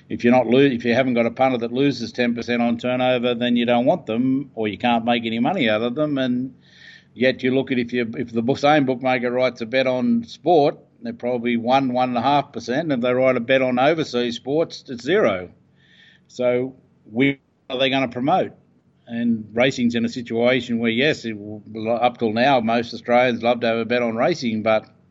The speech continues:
if the margins become too big and you lose your money too quick,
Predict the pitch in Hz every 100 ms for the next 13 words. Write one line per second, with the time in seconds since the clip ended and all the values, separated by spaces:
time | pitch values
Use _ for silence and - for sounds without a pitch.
0 | _ _ _ - - - _ - _ _
1 | 131 120 113 113 131 151 123 127 120 113
2 | 127 120 127 120 131 120 165 180 120 117
3 | 113 120 139 123 120 123 127 117 131 120
4 | 165 180 -